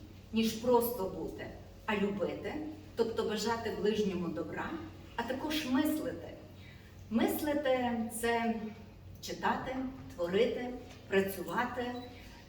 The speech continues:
реагуючи на знаки і виклики часу. Е, тобто весь час р-, ламати стереотипи, йти вперед, не застигати в минулому.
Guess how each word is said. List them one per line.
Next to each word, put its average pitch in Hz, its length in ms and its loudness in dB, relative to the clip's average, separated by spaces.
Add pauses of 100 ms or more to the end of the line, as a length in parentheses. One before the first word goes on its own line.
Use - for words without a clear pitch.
(520)
реагуючи 226 960 4
на 208 300 2
знаки 226 400 4
і 196 200 4
виклики 185 640 2 (220)
часу. 254 540 0 (1000)
Е, 190 320 4 (220)
тобто 285 680 4
весь 285 260 2
час 311 160 2 (460)
р-, 220 400 0
ламати 262 320 6 (180)
стереотипи, 214 680 2
йти - 400 4
вперед, 240 560 2
не 202 160 0
застигати 220 560 0
в 196 200 0
минулому. 247 460 2